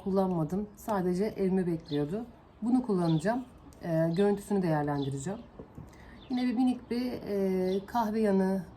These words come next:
bardağımız var. Küçük bardakları da bu şekilde değerlendirebilirsiniz. Mumu yerleştirmek için kullanacağız. Silikon tabancası kullanacağız yine. Bu şekilde yapıştıracağız. Yapımına başlayalım.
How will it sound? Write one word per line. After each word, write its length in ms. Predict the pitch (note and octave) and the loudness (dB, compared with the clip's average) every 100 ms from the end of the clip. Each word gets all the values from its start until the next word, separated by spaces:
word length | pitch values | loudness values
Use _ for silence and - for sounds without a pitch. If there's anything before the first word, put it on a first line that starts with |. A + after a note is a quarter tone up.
| - | -2
bardağımız 680 | F#3+ F#3 F3+ F3+ F3+ E3 D3 | 2 4 4 2 2 0 -2
var. 200 | D3 F#3+ - - - - - - - | -2 -4 -14 -20 -20 -20 -20 -20 -12
Küçük 280 | - - - | -10 -10 0
bardakları 440 | G#3+ G3+ G3+ G#3 G3 | 4 4 4 2 0
da 80 | |
bu 40 | G3 | -2
şekilde 300 | G3+ G3 F#3 | -2 0 0
değerlendirebilirsiniz. 1000 | F#3 F3 F3 E3+ E3 D#3+ E3+ - G#3+ G#3+ | 2 0 0 0 0 0 -2 -4 -4 0
Mumu 200 | G#3 G3 | 4 4
yerleştirmek 600 | F#3+ F3+ F3 - F3+ E3 | 4 2 0 -2 -4 -4
için 160 | - D#3+ | -8 -8
kullanacağız. 560 | D#3+ D3+ C#3+ C#3+ G#3 - - - - - - - - | -4 0 0 -2 -6 -10 -18 -18 -10 -8 -10 -16 -18
Silikon 380 | - C4 C4 B3+ | -6 -4 0 0
tabancası 480 | A#3+ A3 G#3+ G3+ G3+ | 2 2 2 2 -4
kullanacağız 580 | F#3+ E3 D#3+ D#3 D#3 D3 | -2 2 4 2 -2 -2
yine. 260 | D3+ A#3 C#4+ - - | -4 -4 -8 -14 -16
Bu 80 | |
şekilde 300 | G#3+ G3 F3+ | -12 -8 -6
yapıştıracağız. 640 | F3 E3+ - D3 C#3 C3+ - - - - - - | -6 -6 -10 -10 -10 -10 -12 -16 -20 -18 -18 -6
Yapımına 380 | B3 B3 A3+ A3+ | -2 2 2 6
başlayalım. 560 | A3 G#3+ - G3+ E3+ | 6 4 2 -2 -2